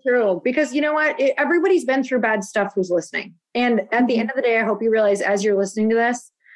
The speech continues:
Speaker 1: you've gotten through it. You've gotten through it and you probably learned some of the biggest lessons of your life on the other side. I just have to share because you talked about don't beat yourself up over it. And I, I just did a podcast with a doctor who talks about mindset and just, like, mental health.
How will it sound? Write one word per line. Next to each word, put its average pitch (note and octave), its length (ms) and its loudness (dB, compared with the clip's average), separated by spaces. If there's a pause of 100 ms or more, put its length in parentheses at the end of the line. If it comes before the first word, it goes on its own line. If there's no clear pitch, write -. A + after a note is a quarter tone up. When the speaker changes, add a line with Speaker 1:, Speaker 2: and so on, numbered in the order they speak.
(200)
Speaker 1:
you've A3 200 2
gotten G#3 300 0
through G3 220 0
it. - 120 -4 (380)
You've A3+ 180 2
gotten C4 240 0
through B3+ 220 2
it B3+ 160 2
and G#3+ 180 0
you G#3+ 80 0
probably B3+ 600 0
learned G3 360 0
some G#3 160 0
of F#3 80 2
the F3+ 60 2
biggest F3+ 480 0
lessons F3+ 500 0 (120)
of F3 220 0 (120)
your E3+ 360 2
life D#3 400 -2
on G3 120 2
the G#3+ 120 2
other A3+ 160 0
side. B3+ 360 -2 (360)
I A3 80 2
just C#4 140 2
have E4 140 0
to C#4 80 -2
share A#3+ 240 0
because G#3 200 0
you A3 140 0
talked A3 280 -2
about A3 340 0
don't A3+ 260 2
beat C4+ 220 0
yourself G#3+ 360 -2 (120)
up F#3 160 -2
over F3+ 280 0
it. - 220 -6
And A3 80 2
I, - 240 -2
I E3+ 60 -8
just B3+ 240 -2
did D#4 80 0
a D#4+ 100 0
podcast G3+ 400 -2
with G3 140 -2
a F#3+ 40 2
doctor F#3 600 0
who F#3+ 200 2
talks G3 300 -4
about F3+ 400 -2
mindset G3+ 760 2
and E3+ 280 -2
just, F#3+ 200 -2
like, F3+ 180 0
mental A3+ 340 2
health. E3 360 -4